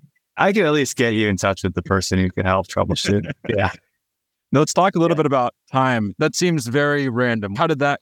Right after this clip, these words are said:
Speaker 2: come up and, and how did that come to be?
Speaker 1: Yeah, I mean, it's pretty random. It happened because my second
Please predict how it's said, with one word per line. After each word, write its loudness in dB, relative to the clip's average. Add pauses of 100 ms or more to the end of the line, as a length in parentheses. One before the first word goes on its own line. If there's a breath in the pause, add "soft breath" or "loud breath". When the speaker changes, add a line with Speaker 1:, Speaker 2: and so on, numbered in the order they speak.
(140)
Speaker 2:
come 0
up 0
and, -2
and 0
how 0
did -4
that -2
come -4
to -2
be? -4 (600 soft breath)
Speaker 1:
Yeah, 2
I 2
mean, 0
it's -4
pretty 0
random. -2 (100)
It -6
happened 0
because -2
my 0
second -2